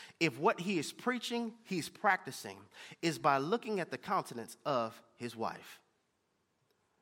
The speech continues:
Oh, it's about to get hot, y'all. <laughs> It's about to get hot. Have y'all ever seen a preacher? And I mean, he's preaching the paint off the walls. I mean, he's preaching, he's,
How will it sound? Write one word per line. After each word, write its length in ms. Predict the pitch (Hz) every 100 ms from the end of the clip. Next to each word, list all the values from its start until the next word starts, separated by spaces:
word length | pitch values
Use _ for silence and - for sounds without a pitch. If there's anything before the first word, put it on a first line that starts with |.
| _
Oh, 120 | 117
it's 100 | 135
about 180 | - 113
to 60 | 107
get 100 | 101
hot, 240 | 113 -
y'all. 320 | 98 85 - - _ - - - -
<laughs> 220 | _ - _ - - -
It's 200 | 156 -
about 220 | 135 131
to 40 |
get 180 | 123 135
hot. 280 | 131 113 98 - - - -
Have 220 | 190 180
y'all 340 | 220 311 381
ever 240 | 302 269 214
seen 380 | - 233 233
a 60 | 160
preacher? 540 | - 208 220 - 214 226 190 -
And 120 | 170
I 80 | 214
mean, 220 | 214 185
he's 220 | 208 202
preaching 400 | - 208 196 135
the 80 | 113
paint 320 | - 151 165
off 180 | 104 -
the 60 |
walls. 580 | 104 98 69 58 - - _ _ - - - -
I 140 | 147
mean, 120 | 160
he's 180 | 214 220
preaching, 440 | - 190 220 220
he's, 380 | 202 202 - -